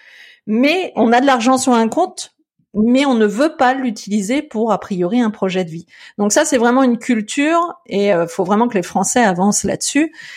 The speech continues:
C'est-à-dire qu'on a de l'argent de côté, puis quand on a un projet de vie, a priori, qui est, euh, bah, le plus important, euh, à l'instant T, il y a de grandes chances, il y a vraiment de grandes chances qu'il faille toucher à cet argent.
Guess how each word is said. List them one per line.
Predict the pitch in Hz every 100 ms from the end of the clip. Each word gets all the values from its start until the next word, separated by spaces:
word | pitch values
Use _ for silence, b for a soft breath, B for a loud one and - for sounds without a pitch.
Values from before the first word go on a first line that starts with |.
| B
C'est-à-dire | - - 175 220
qu'on | 254 202
a | 220
de |
l'argent | 254 208 208
de |
côté, | 190 190 -
puis | 247 220
quand | - 233
on | 233
a | 214
un | 202
projet | 214 190 185
de | 180
vie, | 202 226
a |
priori, | - 202 175 185 233
qui | 220 196
est, | 196
euh, | 160
bah, | 131
le | 170 160
plus | - 185
important, | 190 185 185 - 226 220 214 156
euh, | - - _
à | -
l'instant | 185 196 - 202 180
T, | 202 233 254 B B B B _
il | 202
y | 202
a |
de | 185
grandes | 190 233 277
chances, | - - 190 240 254 - - - _ _ _ _ _ _ _
il | -
y | 214
a |
vraiment | 165 220 254 254
de |
grandes | 208 185
chances | - 165 180 - - - _
qu'il | - 190
faille | - 208 190 - _
toucher | - 269 -
à | 254
cet | 214 202 -
argent. | 180 170 185 202